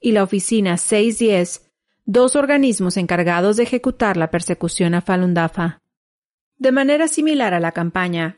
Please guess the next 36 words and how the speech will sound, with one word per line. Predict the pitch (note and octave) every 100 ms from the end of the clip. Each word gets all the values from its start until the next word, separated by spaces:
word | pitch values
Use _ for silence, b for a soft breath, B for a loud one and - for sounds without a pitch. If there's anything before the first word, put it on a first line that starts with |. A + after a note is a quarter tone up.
| _
Golpeando | F#3 E3+ F3 G#3 A3+ A#3+
Puertas | A#3+ A3 G3+ F3 E3+ -
de | F#3+
dos | G3+ G3+
mil | B3+ C4
diecisiete, | C#4+ - - A#3+ F3 F3 E3 _ _ _ -
la | A#3+
policía | C#4 C#4 C4+ D4+
está | D#4 D4+
acosando | B3 F#3 - F#3+ G3 A3+
a |
los | B3+ -
practicantes | B3+ C4+ C4 A3 G3 F3+ F3 F3+ - b b
que | b C#4
figuran | D4 C4 D4+ D#4+
en | D#4
las | D4+ D4+
listas | C4 G#3+ - F3+
del | F3
gobierno, | F3 F3+ F3 F3 E3 D#3+ _ _ _ _
recogiendo | - G3+ - F3+ G#3+ G#3 A#3
su | C4+
información | B3 B3+ B3+ B3+ B3+ G3+
personal | F3+ F3 F#3+ F3 E3+ E3 - b b
y | B3
pidiéndoles | A3+ C4+ D4 D4+ D#4+ D#4
que | - -
firmen | C#4+ A3+ F#3 F3
declaraciones | E3+ F3+ E3 F3+ G3 E3+ E3+ E3 -
ya | G#3 G#3+
preparadas | C4+ C4 C4+ B3 F3+ D#3+
para | - F3+
renunciar | F3 F3 E3 - F#3
a | F#3+
Falun | A3 G#3 G#3+
Dafa. | G3+ E3 - E3+